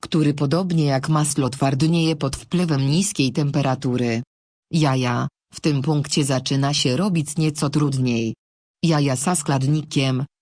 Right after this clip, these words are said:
który wiąże ze sobą składniki, ścina się w wysokiej temperaturze, dzięki czemu odpowiada za utrzymanie formy potrawy, a także dostarcza białka, witaminy D i B dwanaście oraz żelaza.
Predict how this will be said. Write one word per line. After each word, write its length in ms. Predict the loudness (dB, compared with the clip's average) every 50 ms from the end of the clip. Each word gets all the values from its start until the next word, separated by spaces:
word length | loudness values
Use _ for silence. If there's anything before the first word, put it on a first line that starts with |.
| _ -6
który 280 | -2 0 2 2 2
wiąże 380 | 2 2 2 2 2 0 0 0
ze 180 | 0 0 0 0
sobą 320 | 0 0 2 2 2 2
składniki, 960 | 0 -2 -2 -2 -2 -2 0 0 0 0 0 -2 -2 0 0 0 0 0 -4 -8 _ _ _ -16
ścina 440 | -8 -6 -2 0 0 2 2 2 0
się 160 | 0 0 0
w 60 | 0
wysokiej 520 | 0 0 0 0 0 -2 0 0 0 0 0
temperaturze, 1000 | 0 0 0 0 0 0 0 0 -2 -2 -4 -2 0 0 0 0 0 -2 -4 -6 -10 _ _ -4
dzięki 420 | -2 0 0 0 0 -2 -4 -2
czemu 380 | 0 0 2 2 2 0 0 -2
odpowiada 600 | -4 -4 -4 -2 0 2 2 2 2 2 2 0
za 160 | 2 2 2 0
utrzymanie 640 | 0 -2 -2 0 0 2 2 2 2 2 2 0
formy 380 | 0 0 0 2 2 2 0 0
potrawy, 760 | 0 -4 -4 0 0 2 2 2 2 0 0 -2 -2 -2 -4 -6 _ _ _
a 120 | 0 0 2
także 360 | 2 0 0 0 0 0 0
dostarcza 640 | 0 0 0 0 0 0 0 0 0 -2 -2 0 0
białka, 680 | 2 2 2 2 2 0 -2 -2 -2 0 0 0 -2 -4 -6 _ _ -2
witaminy 640 | 0 0 0 0 0 0 0 2 2 2 2 2 2
D 160 | 2 0 0
i 200 | 0 0 0 0
B 200 | 0 0 0 0
dwanaście 720 | 0 2 2 2 2 2 0 0 -2 -2 0 0 0 0
oraz 280 | 2 2 2 0 0 0
żelaza. 640 | -2 0 0 0 2 0 0 2 0 0 0 -2 -6